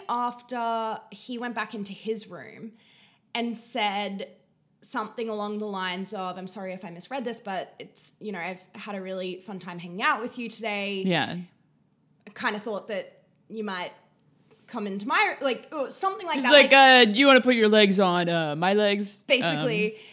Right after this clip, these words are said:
Speaker 1: And so I'm, like, lying in bed next to this girl that's in his class that I've never met before.
Speaker 2: I love, though, how, like,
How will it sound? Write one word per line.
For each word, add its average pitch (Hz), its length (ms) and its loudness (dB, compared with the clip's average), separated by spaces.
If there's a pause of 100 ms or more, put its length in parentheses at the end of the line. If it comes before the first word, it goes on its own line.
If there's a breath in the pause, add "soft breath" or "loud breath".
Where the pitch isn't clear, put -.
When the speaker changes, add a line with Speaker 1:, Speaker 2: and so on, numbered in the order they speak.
(360 loud breath)
Speaker 1:
And 240 540 -4 (1400)
so 254 400 0 (340)
I'm, 269 320 0
like, 302 200 -8
lying 247 400 0
in 262 100 2
bed 226 160 0
next 226 220 -4
to - 80 -10
this 254 160 -2
girl 214 420 -2
that's 220 200 -6
in 233 160 -6
his 226 140 -4
class 202 400 -6
that 220 100 -8
I've 208 140 -4
never 214 340 -4
met 220 220 -4
before. 180 440 -6
Speaker 2:
I 214 80 6
love, 202 360 4
though, 269 160 4
how, 233 220 2
like, 165 320 2